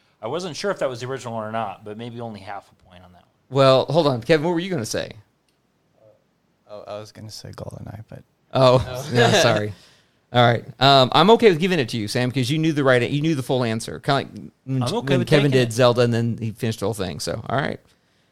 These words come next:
Speaker 2: Very good. Yeah, a lot of people, a lot of people think Quake or Doom, but Wolfenstein three D came first, and then Quake, and then Doom. So, a little history right there. All right. Now, this one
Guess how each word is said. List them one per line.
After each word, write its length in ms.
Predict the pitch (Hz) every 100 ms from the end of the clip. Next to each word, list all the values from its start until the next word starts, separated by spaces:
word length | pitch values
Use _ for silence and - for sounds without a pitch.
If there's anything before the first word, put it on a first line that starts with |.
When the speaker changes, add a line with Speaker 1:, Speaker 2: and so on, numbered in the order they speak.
| _
Speaker 2:
Very 240 | 120 127 143
good. 440 | 175 226 117 101 - _ - -
Yeah, 180 | 156 117
a 20 |
lot 200 | 139 170
of 80 | 190
people, 420 | 208 190 151 107
a 40 | 117
lot 180 | 147 180
of 40 |
people 260 | 196 165 156
think 500 | - 135 123 - _
Quake 680 | - 123 131 160 - - _ _ _ -
or 180 | 123 117
Doom, 680 | 113 147 120 101 110 110 -
but 340 | 117 104 - _ _ 143
Wolfenstein 400 | 156 175 156 147
three 220 | 139 127
D 200 | 127 120
came 220 | 117 110
first, 460 | 110 147 151 147 -
and 180 | 120 110
then 200 | 117 107
Quake, 500 | - 139 147 147 -
and 140 | 120 110
then 180 | 107
Doom. 400 | 104 104 - 117 - _ _ _ _ _ _ _ _ _ _ _ _
So, 160 | -
a 120 | 123 139 _ _ _
little 100 | 127
history 280 | 120 113 104
right 160 | -
there. 200 | - - - _ _ - - -
All 80 | 156
right. 180 | 113 - _ _ _ _
Now, 180 | 147 139
this 240 | 147 196
one 360 | 233 214 208